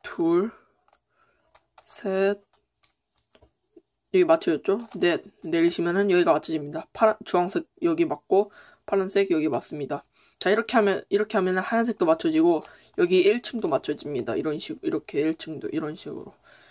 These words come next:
그래서 여-, 제가 파란, 주황색과 파란색 사이에 두라는 거였어요. 자, 이제 다른 것도 찾아보겠습니다. 자, 이렇게 위에 있는 경우가 있죠? 초록색, 빨간색이잖아요. 돌리세요.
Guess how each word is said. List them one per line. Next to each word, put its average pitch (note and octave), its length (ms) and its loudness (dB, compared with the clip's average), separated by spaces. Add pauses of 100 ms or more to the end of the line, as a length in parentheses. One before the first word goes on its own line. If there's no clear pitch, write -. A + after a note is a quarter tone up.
(160)
그래서 F3+ 320 2
여-, E3 160 0
제가 F3+ 220 4
파란, A3+ 340 2
주황색과 F#3 380 -2
파란색 G3 300 0
사이에 F3+ 240 2
두라는 E3+ 320 -4
거였어요. D3+ 500 -6 (600)
자, - 180 2
이제 D#4+ 120 -2
다른 G3+ 180 4
것도 F#3+ 180 0
찾아보겠습니다. D#3 760 -6
자, C#3 280 -2 (360)
이렇게 A#3+ 180 0
위에 G3 160 4
있는 G#3+ 160 2
경우가 E3 280 0
있죠? E3 360 -2 (920)
초록색, A3 560 -2
빨간색이잖아요. F3 840 0 (300)
돌리세요. F3+ 600 2